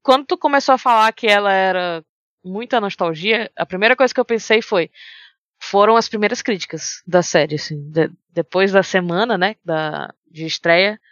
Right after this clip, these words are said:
a primeira coisa que as pessoas falavam, quem não, não tinha gostado, era, "Ah, não é original, é só uma amálgama de,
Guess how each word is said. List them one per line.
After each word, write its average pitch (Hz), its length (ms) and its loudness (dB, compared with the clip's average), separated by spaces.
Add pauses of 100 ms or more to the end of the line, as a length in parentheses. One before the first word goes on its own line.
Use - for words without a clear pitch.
(220)
a 170 300 2
primeira 180 340 0
coisa 226 220 2
que 240 60 -2
as 233 100 -6
pessoas 220 340 -4
falavam, 220 680 4
quem 196 240 0
não, 180 260 -6 (100)
não 180 140 -8
tinha 180 160 -6
gostado, 185 460 -4
era, 185 440 2
"Ah, 156 60 -12 (280)
não 196 240 -2
é 233 160 4
original, 226 720 2
é 180 60 0
só 196 160 -6
uma 208 140 0
amálgama 202 600 0
de, 180 460 -12